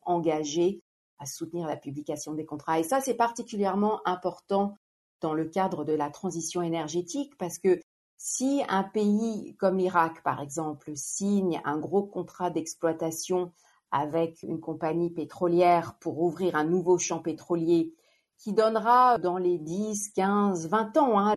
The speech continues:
Il faut bien comprendre que quand on commence une exploitation,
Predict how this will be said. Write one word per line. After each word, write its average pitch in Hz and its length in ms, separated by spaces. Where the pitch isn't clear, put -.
Il 170 160
faut 175 140
bien 196 180
comprendre 208 420
que 170 60
quand 190 320
on 156 420
commence 208 380
une 175 100
exploitation, 175 960